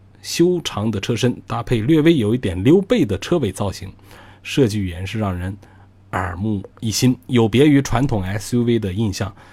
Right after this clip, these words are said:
很有一种 crossover 的味道。那么在车身尺寸上呢，e-tron 的长是四米九，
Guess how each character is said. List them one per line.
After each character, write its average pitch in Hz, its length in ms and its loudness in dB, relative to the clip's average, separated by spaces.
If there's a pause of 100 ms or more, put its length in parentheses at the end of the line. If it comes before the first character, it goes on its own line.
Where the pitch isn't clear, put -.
(180)
很 - 160 8
有 190 140 10
一 170 80 6
种 107 240 2
crossover 139 760 2
的 90 240 -6 (120)
味 113 120 2
道。 92 180 -6 (680)
那 139 80 0
么 151 80 4
在 147 120 4
车 175 160 2
身 165 140 2
尺 - 160 -2
寸 131 180 0
上 104 200 0
呢， 92 120 -4
e-tron 110 380 -2
的 92 140 -6
长 117 280 -2
是 127 120 -6
四 - 180 -4
米 110 160 0
九， - 260 -8